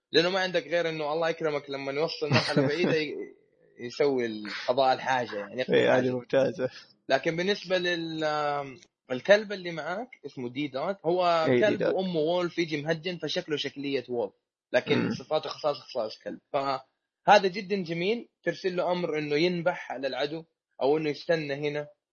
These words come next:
Speaker 1: أو إنه مثلا، آه، لما تلفل معاه يصير يقو-، ت-، تأمره إنه يروح يقتل العدو، لما تلفل
Speaker 2: مهم.
Speaker 1: مرة بعيد تأمره إنه هو يخدر العدو.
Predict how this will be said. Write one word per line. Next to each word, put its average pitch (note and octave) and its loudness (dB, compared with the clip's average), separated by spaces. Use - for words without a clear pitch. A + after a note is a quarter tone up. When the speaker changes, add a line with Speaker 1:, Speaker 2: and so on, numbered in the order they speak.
Speaker 1:
أو C3 2
إنه C#3+ 0
مثلا، C#3 0
آه، B2 -2
لما C3+ 0
تلفل D3 0
معاه E3+ -2
يصير D3 -2
يقو-، C3+ -8
ت-، - -4
تأمره F#3 2
إنه D#3+ -4
يروح E3+ 0
يقتل F3 0
العدو، E3+ 0
لما D3 4
تلفل A#2+ 4
Speaker 2:
مهم. F3+ 0
Speaker 1:
مرة G3+ 0
بعيد G3 -2
تأمره F#3+ 0
إنه F3 -2
هو F#3 0
يخدر E3 0
العدو. A2 -4